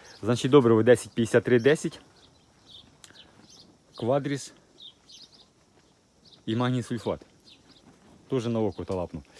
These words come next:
Значить, основна поливка буде водою. І зовсім там маленька доля якогось цього добрива буде попадати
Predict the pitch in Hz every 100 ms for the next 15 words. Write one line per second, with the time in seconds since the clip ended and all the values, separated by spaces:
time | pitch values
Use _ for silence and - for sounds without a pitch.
0 | - - - - 98 127 117 117 - 139
1 | 139 135 139 120 127 123 127 117 - -
2 | 110 131 180 127 87 - - _ - -
3 | - - - - _ - 110 110 139 185
4 | - 135 131 120 - - 117 123 139 120
5 | 110 135 113 107 123 110 120 107 117 113
6 | 110 104 101 104 104 104 98 85